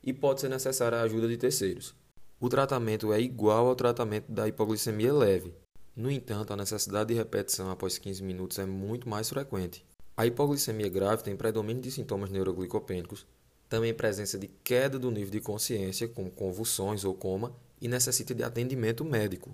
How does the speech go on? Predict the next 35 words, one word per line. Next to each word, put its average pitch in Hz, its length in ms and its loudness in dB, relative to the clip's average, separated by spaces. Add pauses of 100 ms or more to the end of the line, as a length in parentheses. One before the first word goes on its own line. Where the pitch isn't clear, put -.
(200)
Nesses 101 300 -2
casos, 98 360 0
deve 101 220 -2
ser 104 120 -4
feita 98 260 -2
glicose 95 500 0
de 95 100 -4
vinte 107 300 -4
a 135 80 0
trinta 110 300 -4
gramas 95 400 -2
intravenosa 98 580 -2
em 123 80 -2
bolos, 98 420 2 (420)
repetindo 131 500 0
a 151 80 4
dose 117 240 4
em 117 80 -2
quinze 127 240 -2
minutos, 147 280 0
caso 104 220 0
seja 101 180 0
necessário. 104 600 -2 (360)
Ou 131 140 2
também 139 260 2
pode 131 200 2
ser 127 100 2
feito 117 220 0
o 113 40 0
glucagon, 107 720 4
um 127 120 -2
miligrama 107 480 0
subcutâneo 139 720 0
ou 123 40 0
intramuscular. 127 640 0